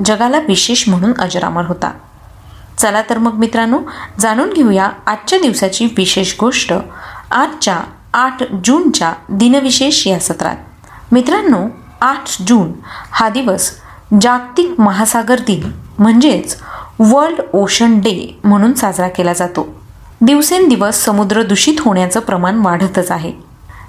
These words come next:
त्यासंबंधी जनजागृती करणं आवश्यक बनलं आहे. या संदर्भातील प्रस्ताव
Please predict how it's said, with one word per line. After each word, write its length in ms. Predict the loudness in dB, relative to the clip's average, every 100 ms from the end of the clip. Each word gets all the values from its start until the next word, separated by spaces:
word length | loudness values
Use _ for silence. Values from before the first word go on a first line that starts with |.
| -6 -2
त्यासंबंधी 760 | 0 0 0 2 2 2 0 0
जनजागृती 680 | 0 2 2 2 0 -2 -2
करणं 460 | -2 -2 2 2 0 -4 -14 -14 -6 -2
आवश्यक 540 | 0 0 0 0 0
बनलं 280 | 0 0 -2
आहे. 260 | -2 -4 -8 -14 -20 -20 -4 0
या 180 | 2
संदर्भातील 640 | 2 2 2 2 0 0 -2
प्रस्ताव 520 | -2 -4 -2 -2 -4